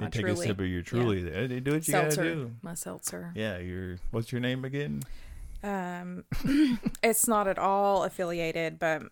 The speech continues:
Speaker 1: my name is Mariska Hardest Seltzer.
Speaker 2: <laughs>
Speaker 1: So thanks for rubbing that in.
Speaker 2: <laughs> One of these days I'll stop laughing at that name. But, um, so here's the thing about Keaton's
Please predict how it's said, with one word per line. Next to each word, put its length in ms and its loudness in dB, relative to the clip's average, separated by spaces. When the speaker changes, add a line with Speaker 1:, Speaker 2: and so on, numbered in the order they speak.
Speaker 1:
my 200 -2
name 260 -4
is 220 -6
Mariska 640 -4
Hardest 340 0
Seltzer. 720 0
Speaker 2:
<laughs> 80 -20
Speaker 1:
So 440 0
thanks 440 4
for 140 -2
rubbing 280 0
that 200 0
in. 300 -6
Speaker 2:
<laughs> 760 -12
One 180 4
of 60 4
these 160 0
days 240 2
I'll 100 2
stop 260 -2
laughing 400 -4
at 120 -8
that 200 -8
name. 420 -4
But, 160 0
um, 420 2
so 440 6
here's 180 6
the 60 2
thing 220 4
about 320 6
Keaton's 680 0